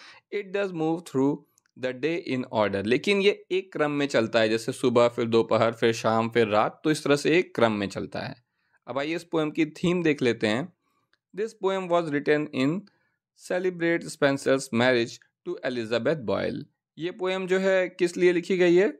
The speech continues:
This poem was written to celebrate, सेलिब्रेट करने के लिए लिखी गई है स्पेंसर की मैरिज को एलिजाबेथ बॉयल के साथ। The central theme of Epithalamium is the celebration of a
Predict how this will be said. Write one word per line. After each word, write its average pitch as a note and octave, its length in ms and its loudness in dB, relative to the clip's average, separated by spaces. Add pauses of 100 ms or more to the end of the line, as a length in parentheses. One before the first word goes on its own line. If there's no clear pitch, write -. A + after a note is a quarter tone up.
This C#3+ 120 -4
poem D3 240 0
was C#3+ 180 2
written D3+ 280 -4
to G3 140 2
celebrate, G2 500 0
सेलिब्रेट B2+ 480 2
करने E3+ 240 0
के E3+ 100 -6
लिए E3+ 120 2
लिखी E3 240 0
गई D3+ 180 4
है D#3+ 180 4 (380)
स्पेंसर F#3 480 -4
की G3 180 -4
मैरिज B2+ 480 0
को D#3 160 2 (220)
एलिजाबेथ C3+ 840 2
बॉयल G#2 320 2
के C#3+ 160 0
साथ। - 440 -6 (720)
The D#3 100 -8
central G3 480 -4
theme G3 220 -2
of C#3+ 200 0
Epithalamium D3 800 0 (120)
is B2+ 180 -4
the B2 120 -2
celebration B2 640 0
of G2+ 160 0
a E3 80 0